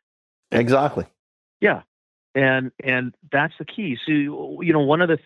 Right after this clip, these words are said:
Speaker 2: things that I really believe in is much of the prospecting,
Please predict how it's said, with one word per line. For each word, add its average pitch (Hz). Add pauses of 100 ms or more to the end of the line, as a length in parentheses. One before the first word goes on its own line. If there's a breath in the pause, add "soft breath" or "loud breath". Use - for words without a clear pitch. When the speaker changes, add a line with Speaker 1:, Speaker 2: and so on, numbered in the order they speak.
(120)
Speaker 2:
things 156
that 120
I 120
really 123
believe 110
in 90 (100)
is 90 (600)
much 139
of 147
the 120
prospecting, 101